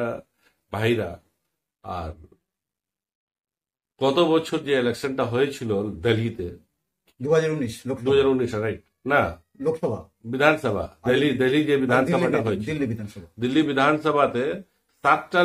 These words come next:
Speaker 1: লোকসভা seat আছে আর সাতটা বিজেপি জিতেছিল। তারপরে যখন বিধানসভা election হয়, তো এখানে বিধানসভার এসে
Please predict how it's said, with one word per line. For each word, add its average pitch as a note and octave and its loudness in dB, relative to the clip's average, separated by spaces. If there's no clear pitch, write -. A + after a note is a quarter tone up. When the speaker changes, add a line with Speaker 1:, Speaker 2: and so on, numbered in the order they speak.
Speaker 1:
লোকসভা C#3 0
seat G#2 -6
আছে - -18
আর G#2+ -10
সাতটা A2+ -6
বিজেপি G#2 -6
জিতেছিল। E2 -14
তারপরে B2+ 0
যখন C#3 -2
বিধানসভা D#3+ 2
election C#3 0
হয়, G2+ -2
তো D3+ -2
এখানে D#3+ -2
বিধানসভার E3 4
এসে E3 0